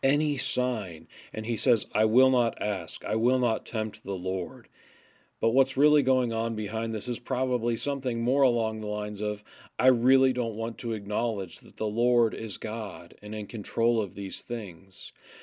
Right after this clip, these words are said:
So Isaiah the prophet says to Ahaz, "Is it not enough for you to weary men? Must you also weary my God?" And then Isaiah makes that prophecy. "Therefore the Lord himself will give you this sign.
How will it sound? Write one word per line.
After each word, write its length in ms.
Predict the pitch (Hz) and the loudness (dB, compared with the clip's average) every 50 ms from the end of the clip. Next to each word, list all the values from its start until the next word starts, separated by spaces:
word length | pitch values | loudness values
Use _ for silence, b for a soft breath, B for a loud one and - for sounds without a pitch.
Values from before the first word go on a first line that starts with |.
| B B | B B
So 200 | - - 123 117 | -2 0 2 4
Isaiah 460 | 113 113 113 107 101 117 120 127 123 | 4 4 2 2 2 2 4 4 4
the 140 | 117 113 107 | 4 2 0
prophet 480 | - - 120 110 113 110 113 107 - - - | -2 -2 -2 -2 -2 -2 -4 -6 -6 -6 -8
says 360 | - - 120 113 120 120 120 | -4 -2 0 2 2 0 -2
to 160 | - 110 104 | -4 -4 -4
Ahaz, 760 | 80 95 98 101 95 87 87 90 85 85 82 82 80 - - b b b b b b b b b b b _ | -2 -2 -2 -2 -2 -6 -10 -12 -12 -12 -12 -12 -12 -12 -12 b b b b b b b b b b b _
"Is 140 | - 107 117 | -6 -2 -2
it 120 | 123 - | -2 -2
not 360 | 110 113 117 120 127 123 - | -2 -2 0 0 0 0 -2
enough 360 | 110 110 107 107 110 107 101 - | -4 -4 -2 -2 -2 -2 -4 -6
for 140 | - 107 | -8 -8
you 160 | 98 95 95 95 | -6 -6 -6 -6
to 140 | - - | -8 -8
weary 300 | 92 92 92 92 90 90 | -6 -4 -4 -4 -4 -6
men? 360 | 87 90 87 87 87 87 87 90 | -8 -8 -10 -10 -10 -10 -8 -8
Must 240 | 90 85 - - | -8 -10 -8 -8
you 80 | 101 95 | -8 -8
also 480 | - - 107 110 110 107 - - 110 95 | -6 -2 0 2 2 2 0 -2 -2 -2
weary 480 | 90 87 92 95 98 95 95 92 92 | -2 -4 -6 -8 -8 -8 -8 -8 -8
my 180 | 90 90 85 85 | -10 -10 -10 -12
God?" 540 | 80 - 98 92 90 90 87 87 85 - - b b b b b b b b b b b b b b | -10 -8 -6 -6 -4 -4 -4 -6 -8 -12 -18 b b b b b b b b b b b b b b
And 160 | - 98 104 | -8 -2 2
then 200 | 113 120 123 123 | 2 4 4 4
Isaiah 520 | 107 107 110 110 101 95 107 110 110 107 101 | 2 2 0 0 2 2 4 4 4 4 2
makes 380 | 101 101 104 104 101 - - | 2 0 0 0 -2 -4 -6
that 300 | - 104 101 95 - - | -4 -4 -4 -4 -6 -10
prophecy. 880 | - - - 101 98 95 90 - 107 90 - - - 92 82 82 87 87 b b b b b b b b b b b b _ | -12 -6 -4 -2 -2 -4 -4 -8 -6 -6 -4 -6 -6 -8 -12 -14 -16 -18 b b b b b b b b b b b b _
"Therefore 540 | 110 104 110 117 120 120 - - 113 110 101 | 2 6 8 8 8 6 4 2 2 2 4
the 120 | 98 104 | 2 0
Lord 420 | 98 95 104 110 117 123 123 120 98 | 0 2 4 6 8 8 6 6 4
himself 720 | 95 113 107 - - - - 107 104 104 107 104 - - | 0 -6 -6 -6 -6 -4 -2 0 2 2 2 0 -2 -6
will 140 | - 92 95 | -8 -8 -8
give 300 | 87 - 107 110 113 98 | -6 -6 -4 -4 -4 -4
you 180 | 101 104 104 98 | -4 -4 -4 -4
this 220 | 90 98 95 87 | -2 -4 -4 -4
sign. 560 | - - - - 95 90 87 85 85 85 85 | -4 -6 -6 -8 -8 -10 -12 -12 -12 -14 -16